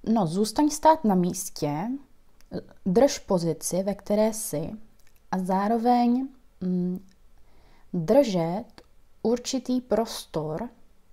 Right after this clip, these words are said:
a já to vnímám tak jakoby uvnitř sebe. V podstatě úplně volně přeloženo je to,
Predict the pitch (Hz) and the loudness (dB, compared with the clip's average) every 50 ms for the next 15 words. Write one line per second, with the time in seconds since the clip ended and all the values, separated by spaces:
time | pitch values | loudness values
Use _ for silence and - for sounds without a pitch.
0 | - _ - - - _ _ _ _ - _ - - - - - - - 185 185 | -20 _ -20 -20 -20 _ _ _ _ -20 _ -20 -20 -20 -20 -12 -6 -4 -2 -2
1 | 190 190 220 220 220 220 226 220 220 220 220 214 220 - - - - 208 190 214 | -2 -2 0 0 2 2 4 2 2 2 2 0 0 -4 -6 -6 -4 -2 0 -2
2 | 220 - - 240 240 226 240 254 254 254 247 - - - - - - - - - | -2 0 2 2 2 4 4 4 4 4 2 -2 -10 -14 -14 -14 -10 -8 -2 0
3 | - 233 185 - - - - - - - - - - - - - - - - - | 2 2 2 0 -4 -8 -12 -16 -20 -20 -20 -20 -20 -20 -20 -20 -20 -20 -20 -20
4 | - - - - - - - - - - - - - - - - - - - - | -20 -20 -20 -20 -20 -20 -20 -20 -20 -20 -20 -20 -20 -20 -20 -20 -20 -20 -20 -20
5 | _ - - - - - - - - - - - - - - - - 208 208 - | _ -20 -20 -20 -20 -20 -20 -20 -20 -20 -20 -20 -20 -20 -14 -8 -6 -6 -6 -2
6 | - 233 240 233 - 254 240 240 226 - - - 285 - 339 320 254 208 185 180 | -2 -2 -2 0 2 2 4 4 2 0 -4 -8 -4 -2 2 2 2 2 2 0
7 | 185 185 180 180 180 180 185 - - 185 180 180 180 196 185 190 196 190 196 190 | 0 0 0 0 -2 -2 -4 -4 -4 -4 -2 -2 -4 -2 -2 -4 -4 -4 -4 -6
8 | 190 190 190 - 196 190 185 190 196 | -6 -6 -6 -6 -4 -4 -2 -4 -4